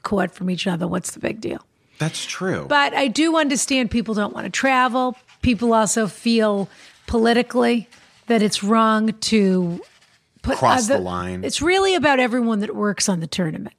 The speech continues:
Speaker 1: So I think a lot of the players feel like, "Why are we putting everybody who works on the tournament at risk?"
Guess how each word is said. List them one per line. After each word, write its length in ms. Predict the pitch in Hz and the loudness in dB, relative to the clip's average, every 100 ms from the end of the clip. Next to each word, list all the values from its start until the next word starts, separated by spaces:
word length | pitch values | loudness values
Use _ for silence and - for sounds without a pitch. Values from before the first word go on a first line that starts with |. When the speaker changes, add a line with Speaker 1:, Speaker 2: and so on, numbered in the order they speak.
| - | -6
Speaker 1:
So 220 | - 247 | 0 2
I 60 | 240 | 2
think 220 | 302 262 | 0 0
a 60 | |
lot 300 | 269 254 262 | 2 4 2
of 60 | 262 | 2
the 60 | 254 | -2
players 400 | - 240 226 190 | 0 2 2 0
feel 260 | - 220 202 | 0 2 2
like, 260 | 196 180 - - _ | 0 -2 -10 -20 _
"Why 380 | - 220 240 277 | -6 2 4 4
are 60 | 294 | 2
we 100 | 285 | 0
putting 360 | - 240 226 220 | 0 2 0 -2
everybody 680 | 190 214 226 214 208 190 185 | -2 2 2 2 2 0 0
who 120 | 180 | -2
works 400 | 175 202 202 - - _ _ _ _ | -2 -2 -2 -4 -8 _ _ _ _
on 260 | - 226 220 | 0 2 2
the 80 | 202 | 0
tournament 500 | 202 214 190 175 - - | 0 0 0 -4 -8 -4
at 160 | - - | -4 -4
risk?" 420 | - - - | -8 -8 -10